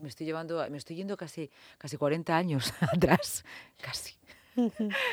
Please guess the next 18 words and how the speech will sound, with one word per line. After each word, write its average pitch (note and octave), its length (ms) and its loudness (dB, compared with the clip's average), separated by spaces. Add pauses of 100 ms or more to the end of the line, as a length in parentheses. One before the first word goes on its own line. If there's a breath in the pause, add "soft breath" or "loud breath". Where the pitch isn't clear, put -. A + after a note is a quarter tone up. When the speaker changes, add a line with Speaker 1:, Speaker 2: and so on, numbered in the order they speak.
(540 loud breath)
Speaker 1:
Eh, F3 240 8
tenemos E3 380 2
un A#3 60 2
invitado G3+ 380 4
que G3+ 60 2
no E3+ 100 2
sabemos E3 340 -2
si E3+ 100 -4
habla-, C#3 200 -2
leerá C3 420 2
en G3 100 -2
voz A3 240 -4
alta, A2+ 280 -6
nuestro A3+ 280 -6
Speaker 2:
Seguro, A3 260 2
Speaker 1:
invitado. G3 160 2
Speaker 2:
estoy G#3 220 -4
segura. G#3 480 -2